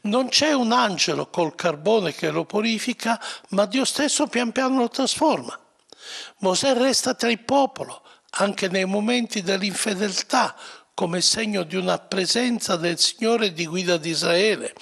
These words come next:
E gli ebrei sperimentano questa sua f-, presenza, l'efficacia di una parola che è capace di cambiare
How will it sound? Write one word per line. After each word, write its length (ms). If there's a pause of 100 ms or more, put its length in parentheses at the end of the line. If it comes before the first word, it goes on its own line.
(340)
E 140
gli 420
ebrei 680 (200)
sperimentano 1200 (300)
questa 420
sua 300
f-, 200 (640)
presenza, 840 (300)
l'efficacia 760
di 140
una 200
parola 440 (300)
che 420 (180)
è 300
capace 480
di 100
cambiare 720